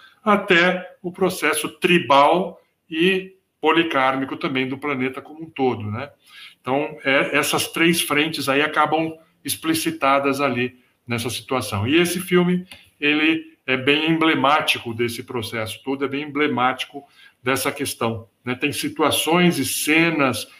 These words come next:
algumas delas a gente mostrou aqui, tem uma cena muito bonita e emblemática também, que é a Lika, a irmã, e o menino andando no trilho do trem, né? Aquilo ali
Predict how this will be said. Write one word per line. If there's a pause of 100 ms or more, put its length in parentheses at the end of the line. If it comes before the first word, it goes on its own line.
algumas
delas
a
gente
mostrou
aqui, (260)
tem
uma
cena
muito
bonita
e
emblemática
também, (440)
que
é
a
Lika,
a
irmã,
e
o
menino
andando
no
trilho
do
trem, (720)
né?
Aquilo
ali